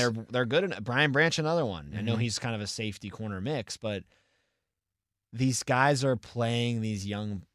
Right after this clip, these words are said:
Speaker 1: secondary pieces out of a loaded s-, class, and they're playing well. And Porter Junior is playing well, too. Porter Junior might be the best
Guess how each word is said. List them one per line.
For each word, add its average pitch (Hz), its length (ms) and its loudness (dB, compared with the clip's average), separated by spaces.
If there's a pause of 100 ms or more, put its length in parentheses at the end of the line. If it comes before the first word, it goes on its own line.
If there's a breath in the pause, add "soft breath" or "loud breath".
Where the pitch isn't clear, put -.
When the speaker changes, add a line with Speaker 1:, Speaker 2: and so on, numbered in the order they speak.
Speaker 1:
secondary 101 640 -4
pieces 95 640 -6
out 101 140 -8
of 98 80 -8
a 98 40 -6
loaded 98 420 -4
s-, - 280 -10 (140)
class, 101 640 -2 (240)
and 104 340 -6
they're 107 140 -2
playing 110 340 -4
well. 101 460 -2 (400)
And 120 80 -4
Porter 143 280 2
Junior 151 300 2
is 135 80 -4
playing 107 300 -4
well, 104 220 -2
too. 143 360 -2 (300 soft breath)
Porter 170 200 2
Junior 147 360 2
might 113 420 -2
be 139 140 2
the 123 100 2
best 131 460 0